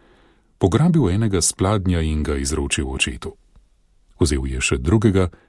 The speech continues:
in hitro odpil peno. Umolknil je.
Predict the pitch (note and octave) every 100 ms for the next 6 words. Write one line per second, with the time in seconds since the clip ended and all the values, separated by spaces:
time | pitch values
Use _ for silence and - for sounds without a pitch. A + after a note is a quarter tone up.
0 | _ _ - B1+ B1 A#2+ A2+ G#2+ G2+ G#2
1 | - G#2 G#2+ - A#1+ C2 C2 _ _ _
2 | _ _ _ _ _ _ _ A2 E2 C2+
3 | - C#2 B1+ C#2